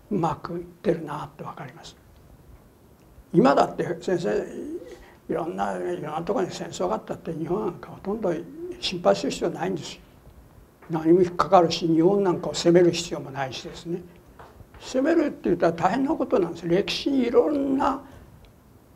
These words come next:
モチベーションを作るですね、争いがあった。どこと争いなんですか、日本は。中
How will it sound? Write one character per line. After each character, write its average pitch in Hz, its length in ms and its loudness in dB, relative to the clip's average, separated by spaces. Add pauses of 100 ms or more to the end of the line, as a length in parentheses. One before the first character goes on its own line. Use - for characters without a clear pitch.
(720)
モ 214 200 2
チ - 160 -4
ベ 220 160 10
ー 214 40 10
シ 220 120 2
ョ 214 60 2
ン 208 100 4
を - 40 -4
作 - 260 -4
る 190 120 2
で - 140 -6
す - 160 -10
ね、 170 260 -10
争 202 480 0
い 180 40 0
が 165 160 2
あ 170 40 2
っ 170 60 -8 (100)
た。 - 160 -8 (800)
ど - 140 6
こ 330 120 2
と - 120 4
争 175 300 2
い 165 40 0
な 151 120 -4
ん 135 60 -12
で - 60 -16
す - 100 -12
か、 160 60 -12
日 151 120 -14
本 147 140 -12
は。 - 180 -16
中 247 220 2